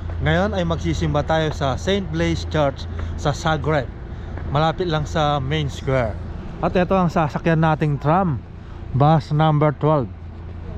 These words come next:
Ayan. Ayan, oh. Magsisimba muna tayo para madagdagan pa yung mga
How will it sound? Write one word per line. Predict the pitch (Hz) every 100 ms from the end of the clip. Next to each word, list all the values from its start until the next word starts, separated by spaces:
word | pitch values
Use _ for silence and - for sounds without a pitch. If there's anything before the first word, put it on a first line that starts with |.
| -
Ayan. | 120 127 127 113 101 - - - - - - - - - - - - - - - - - - - - - - - - - - - - - 127
Ayan, | 131 120 123
oh. | 127 - - - - - - - - - - - - - - - - - - - - 135
Magsisimba | 131 156 139 160 151
muna | 147 151 147
tayo | 151 139 156
para | 160 147 151 147 147 143 131 - - -
madagdagan | - 156 156 143 156 147 143
pa | 156
yung | 147
mga | 143